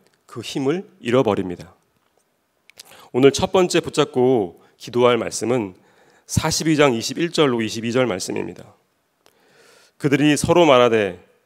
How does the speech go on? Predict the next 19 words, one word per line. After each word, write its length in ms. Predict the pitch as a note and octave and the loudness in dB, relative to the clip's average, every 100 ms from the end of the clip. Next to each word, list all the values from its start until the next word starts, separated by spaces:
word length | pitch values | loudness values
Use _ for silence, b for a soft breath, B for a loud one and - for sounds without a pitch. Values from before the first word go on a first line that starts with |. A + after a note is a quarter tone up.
| _ _ _ | _ _ _
우리가 500 | B2 B2 A#2 A2+ - | 0 2 4 2 2
아우의 380 | C3 C#3+ D3+ D3 | 2 4 4 2
일로 260 | C3+ C3 B2+ | 0 0 0
말미암아 720 | G2+ G#2 G#2+ G2+ G2 F#2+ G2 b - | -2 -2 -4 -4 -8 -12 -16 b -10
범죄하였도다. 920 | - B2+ B2 A#2 A2+ G#2 G2+ F#2 G2 _ _ _ _ _ | -4 -2 0 -2 -4 -8 -10 -10 -14 _ _ _ _ _
그가 460 | - B2 A2+ G#2 - | -2 0 0 -4 -8
우리에게 480 | A#2 C3 B2 B2+ - | -2 0 2 0 -2
애걸할 400 | B2 C3+ C3 B2+ | 2 4 4 0
때 320 | A#2 G#2 F2+ b b _ | -4 -6 -8 b b _
그 60 | B2+ | -4
마음의 500 | A2 A2 A2+ A2+ A2 | 0 2 2 0 -2
괴로움을 720 | A#2+ B2 B2+ B2+ D3 F3 F#3 b b _ | -4 0 0 2 0 -2 -10 b b _
보고도 480 | A#2+ A#2 A#2 G#2 - | -2 0 0 -2 -6
듣지 320 | - - B2+ | -12 -6 -4
아니하였으므로 960 | G#2 G#2+ G2+ G2+ - G2+ G#2 C#3 D#3+ b b b _ | -2 -2 -4 -6 -8 -6 -4 -6 -8 b b b _
이 160 | A#2+ B2+ | -10 -8
괴로움이 680 | B2+ B2 C3+ C3 A#2+ G#2 F#2+ b b - | 0 4 6 4 2 -2 -6 b b -14
우리에게 480 | A#2 B2 B2 A2 B2 | -6 0 0 0 -4
임하도다. 720 | - A2 G#2 G2 F2+ F2+ | -6 -4 -4 -6 -8 -14